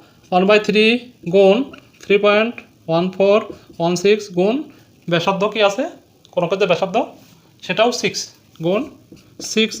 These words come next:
এর হোল স্কয়ার গুণ কোনকের যে উচ্চতা সেটা কত?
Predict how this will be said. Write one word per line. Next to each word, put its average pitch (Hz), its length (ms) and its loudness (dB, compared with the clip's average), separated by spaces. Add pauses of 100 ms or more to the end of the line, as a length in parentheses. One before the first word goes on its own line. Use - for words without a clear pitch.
এর 214 140 2
হোল 185 120 2 (100)
স্কয়ার 226 220 0 (140)
গুণ 196 180 0 (420)
কোনকের 269 400 2
যে 247 140 2
উচ্চতা 202 300 0 (240)
সেটা 202 200 -2
কত? 220 100 -4